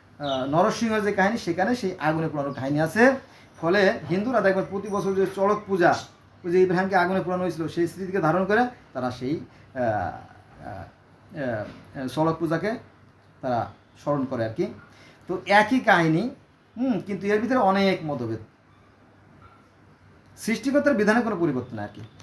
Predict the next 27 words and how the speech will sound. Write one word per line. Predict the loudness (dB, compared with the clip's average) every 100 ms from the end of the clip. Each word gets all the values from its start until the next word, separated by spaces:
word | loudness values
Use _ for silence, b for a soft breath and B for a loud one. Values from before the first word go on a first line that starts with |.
| -14
মোট | -12 -10
কথা। | -12 -14 -18 -20 -20 b b b
আচ্ছা, | 0 2
আমরা | 4
অন্য | 4 2
একটা | 4 4
আয়াতে | 4 2
চলে | 0
যাব। | 2 2 0 -2 -14 -20 _ _ -20 -20 -20 -8
এটা | 2 4
হচ্ছে | 6
আপনার | 6 6 4
সূরা | 2 0
আল | 2 0
বাকারার, | 2 4 6 6 6
আহ, | 4 -4 _ _ _ -8 -2 0 0
একশো | -2 -2 -4 0 0 2 6 6 6 2 -2 -10
সাতত্রিশ | -4 -4 -4 -4
নম্বর | 2 2
আয়াত। | 2
এখানে | 0 2
আল্লাহ | 4 4
বলেন, | 4 2 0 -12 _ -20 -20 _ -20 -6
"তোমরা | 0 6 8 8 2 -6 _ _ _ _ _ _ -10
যাতে | 2 4 4 2 2 0
ঈমান | -2 0 2
এনেছো", | 4 2 2 4 4